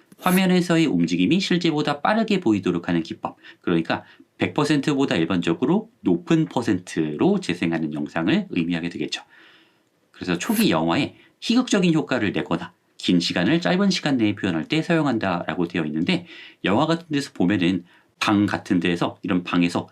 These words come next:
카메라가 고정돼 있고, 어, 어떤 사람이 뭐 이것도 하다가 옆에서 막 이것도 하고, 이렇게 뭔가 희극적인 효과 같은 것들을 내거나 할 때 사용하거나, 또는 해가 떠서 진다든지 달이 떠서 진다든지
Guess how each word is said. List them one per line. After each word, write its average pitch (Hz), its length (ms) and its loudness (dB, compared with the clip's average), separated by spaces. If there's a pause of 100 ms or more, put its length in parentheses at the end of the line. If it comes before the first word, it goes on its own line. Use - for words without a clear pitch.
카메라가 185 380 0
고정돼 87 380 0
있고, - 220 -6 (260)
어, 85 100 -4
어떤 87 240 0
사람이 139 400 0 (100)
뭐 - 140 -8
이것도 - 320 2
하다가 87 420 -2
옆에서 98 340 0
막 90 120 0
이것도 90 280 0
하고, 85 240 -4 (120)
이렇게 92 180 -2
뭔가 85 420 -2 (380)
희극적인 180 540 0
효과 92 240 -4
같은 82 200 -6
것들을 80 520 -6
내거나 78 440 -4
할 87 120 -6
때 80 100 -4
사용하거나, 101 720 -4 (320)
또는 175 320 2 (300)
해가 214 420 0
떠서 202 340 -2 (100)
진다든지 - 580 -2 (220)
달이 92 280 0
떠서 123 200 -2
진다든지 85 580 -4